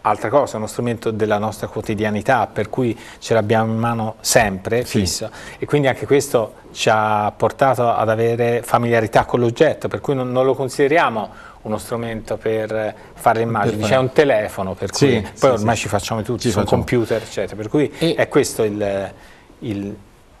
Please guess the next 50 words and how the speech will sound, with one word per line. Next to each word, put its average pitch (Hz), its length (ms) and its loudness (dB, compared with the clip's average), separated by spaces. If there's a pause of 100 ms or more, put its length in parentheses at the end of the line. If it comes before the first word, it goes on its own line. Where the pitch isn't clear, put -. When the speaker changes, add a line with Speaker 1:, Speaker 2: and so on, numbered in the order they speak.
(200)
Speaker 1:
la, 110 160 4
la, 113 160 -2
Speaker 2:
l'effetto, 139 260 2
Speaker 1:
secondo 120 360 4
me, 117 80 4
Speaker 2:
sì, 123 100 4
sì, 127 60 4
sì. 110 80 0
Speaker 1:
l'effetto. 127 520 0
Speaker 2:
E, 175 260 4
e 170 100 2
da 170 140 4
un 165 80 2
punto 208 280 2
di 208 80 2
vista 208 240 2
di, 180 220 0
di 160 280 2
fruizione, 160 600 2
no, 160 160 2
di 151 80 0
queste - 260 0
immagini, 117 480 2
quindi 123 320 0 (140)
semplificazione 147 760 2
del 123 300 4
processo 131 540 2
creativo, 156 480 2
maggior 117 380 4
controllo 127 400 2
dello 156 200 2
stesso, 214 560 -2 (140)
Speaker 1:
Non 120 200 4
Speaker 2:
da - 40 6
Speaker 1:
c'è 131 140 4
Speaker 2:
parte 135 180 2
Speaker 1:
più 127 80 4
problemi 120 280 4
Speaker 2:
della 120 100 2
Speaker 1:
di 110 80 2
s-, - 180 -6
di, 104 240 -2
di, 98 260 -2
di 95 400 -4
sviluppo, 104 460 0
di - 80 -4
Speaker 2:
di 123 80 2
Speaker 1:
stampa, 113 220 4
Speaker 2:
sviluppo, 208 180 4
Speaker 1:
di 226 60 4